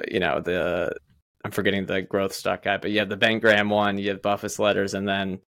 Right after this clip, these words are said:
the uncommon, who is it? P-, oh yeah, Peter Lynch, Peter Lynch. Yeah. Uh, how could I, how could I forget? You know, you read those, but we were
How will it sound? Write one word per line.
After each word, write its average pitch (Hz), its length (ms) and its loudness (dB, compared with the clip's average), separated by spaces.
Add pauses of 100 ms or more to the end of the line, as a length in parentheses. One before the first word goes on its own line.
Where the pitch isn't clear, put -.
(640)
the 107 140 0
uncommon, 101 800 -2 (420)
who 131 120 0
is 127 120 0
it? - 200 0
P-, - 100 2
oh 131 140 6
yeah, 98 120 4
Peter 127 260 4
Lynch, 95 240 -4
Peter - 220 -12
Lynch. - 260 -14
Yeah. - 140 -6 (240)
Uh, 98 60 -4
how 95 180 -2
could 101 180 -4
I, 92 140 -2 (120)
how 98 120 0
could 95 160 -4
I 92 60 0
forget? 95 300 -8 (100)
You 101 100 -4
know, 101 60 -2
you 107 120 0
read 131 180 4
those, 113 280 8
but 104 140 2
we 107 80 2
were 107 220 0